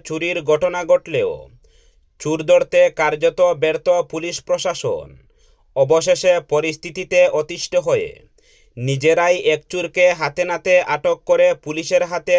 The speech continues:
তুলে দিল স্থানীয় জনগণ। স্থানীয় সূত্রে জানা গেছে, কয়েকদিন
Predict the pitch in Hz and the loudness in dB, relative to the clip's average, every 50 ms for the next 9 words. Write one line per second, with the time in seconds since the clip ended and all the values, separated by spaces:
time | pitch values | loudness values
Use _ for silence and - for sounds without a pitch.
0 | 170 147 - 156 156 165 165 156 175 175 180 180 175 - - 160 147 156 165 175 | 0 0 -4 -2 2 2 2 0 0 2 2 2 2 0 -4 -8 -6 -6 -6 -6
1 | 180 180 175 180 170 170 160 143 113 92 78 - - _ _ _ _ _ _ _ | -6 -4 -2 -2 -4 -4 -6 -6 -6 -6 -6 -8 -12 _ _ _ _ _ _ _
2 | _ _ _ _ _ - - - - - 139 139 143 147 156 170 175 170 - 180 | _ _ _ _ _ -20 -20 -16 -8 -6 -4 -4 -2 -2 0 0 0 0 -2 -8
3 | - - 175 185 180 175 147 160 160 170 175 170 175 170 - - - 101 82 71 | -6 0 4 4 4 4 4 0 0 0 -2 0 0 0 0 -2 -10 -10 -10 -12
4 | - - _ _ _ _ _ _ _ _ _ _ - - 175 - 151 156 156 147 | -16 -20 _ _ _ _ _ _ _ _ _ _ 0 4 4 4 4 4 0 -2
5 | 147 180 175 | -6 -6 -4